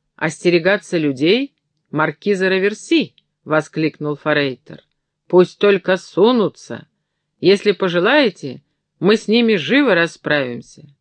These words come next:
"Сейчас не надо. Может быть, позднее. А без моего приказа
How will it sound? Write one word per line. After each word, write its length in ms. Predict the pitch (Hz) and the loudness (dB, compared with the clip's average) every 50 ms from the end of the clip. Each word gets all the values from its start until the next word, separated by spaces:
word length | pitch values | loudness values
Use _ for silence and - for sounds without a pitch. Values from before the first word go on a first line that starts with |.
| _ _ _ _ _ _ _ _ _ _ | _ _ _ _ _ _ _ _ _ _
"Сейчас 480 | _ - - 147 - - 180 170 - - | _ -14 -12 -12 -8 -6 -8 -8 -6 -8
не 80 | 196 208 | -6 -6
надо. 420 | 214 196 143 127 - _ 160 _ _ _ _ _ _ _ _ _ _ _ _ _ _ _ | -6 -6 -8 -12 -16 _ _ _ _ _ _ _ _ _ _ _ _ _ _ _ _ _
Может 280 | - 147 147 147 151 147 | -8 -6 -4 -4 -6 -6
быть, 240 | 139 160 151 - _ | -8 -10 -12 -12 _
позднее. 680 | - 160 165 160 170 208 233 247 190 143 - - - _ _ _ _ _ _ _ _ _ _ _ _ _ _ _ _ | -6 -4 -4 -4 -4 -4 -4 -4 -6 -8 -10 -16 -20 _ _ _ _ _ _ _ _ _ _ _ _ _ _ _ _
А 140 | - 143 | -8 -6
без 160 | 139 143 139 147 | -6 -6 -6 -4
моего 360 | 151 151 151 139 127 156 170 | -4 -2 -2 -2 -2 -4 -4
приказа 640 | - 175 180 - - 151 180 190 175 180 175 156 - | -4 -6 -6 -6 -4 -2 -2 -2 -2 -2 -4 -4 -6